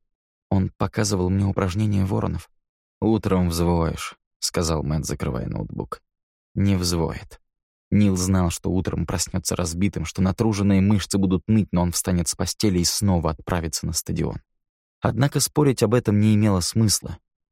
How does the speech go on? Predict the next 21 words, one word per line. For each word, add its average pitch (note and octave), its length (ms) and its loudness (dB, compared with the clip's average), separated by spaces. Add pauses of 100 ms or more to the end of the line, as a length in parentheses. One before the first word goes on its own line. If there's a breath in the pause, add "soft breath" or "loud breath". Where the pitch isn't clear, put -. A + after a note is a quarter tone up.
(200)
поэтому G2 380 2
он F2 120 2
пробормотал F2+ 560 0
что-то - 280 -8
невнятное F2+ 640 2
и E2 120 -2
первым F#2 320 0
пошел - 300 -4
в - 80 -8
спальню. - 460 -10 (600)
Пока B2 260 2
он C#3+ 120 0
переодевался, B2+ 640 2
Мэтт A#2+ 200 4
успел A2 300 2
не G#2+ 100 2
только C#3 280 0
лечь, F#2+ 300 2
но F#2 100 4
и F2+ 40 4
уснуть. - 500 -4